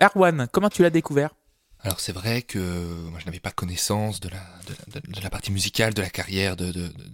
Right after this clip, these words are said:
Speaker 2: de Monsieur Sébastien. Euh, moi je le connaissais surtout là comme, comme animateur de télévision. J'ai eu l'occasion de, de le voir invité dans diverses émissions, mais je, je, je dois dire que je ne suis pas très,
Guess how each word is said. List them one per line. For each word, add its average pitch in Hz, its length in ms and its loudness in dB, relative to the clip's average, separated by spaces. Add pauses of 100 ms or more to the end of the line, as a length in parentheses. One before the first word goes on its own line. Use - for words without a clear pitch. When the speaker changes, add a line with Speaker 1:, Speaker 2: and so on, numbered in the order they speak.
(100)
Speaker 2:
de 95 80 -2
Monsieur 92 220 -2
Sébastien. 135 540 0 (640)
Euh, 92 60 0
moi 104 100 0
je 101 60 0
le 92 80 -4
connaissais 104 240 -2
surtout 101 260 -4
là 107 100 2
comme, 87 220 -4
comme - 260 -6
animateur 87 380 -2
de 85 80 -4
télévision. 87 640 -4
J'ai 87 100 -6
eu - 20 -6
l'occasion 87 400 -8
de, 90 80 -10
de - 520 -6
le 90 60 -2
voir 107 160 4
invité 101 320 0
dans 117 140 0
diverses 95 300 -2
émissions, 95 220 0
mais 110 80 0
je, - 140 -6
je, 110 120 -10
je - 40 -10
dois - 260 -8
dire 101 100 -4
que 95 40 -8
je 95 40 -4
ne 87 40 -4
suis - 80 -10
pas - 120 -8
très, 90 500 -4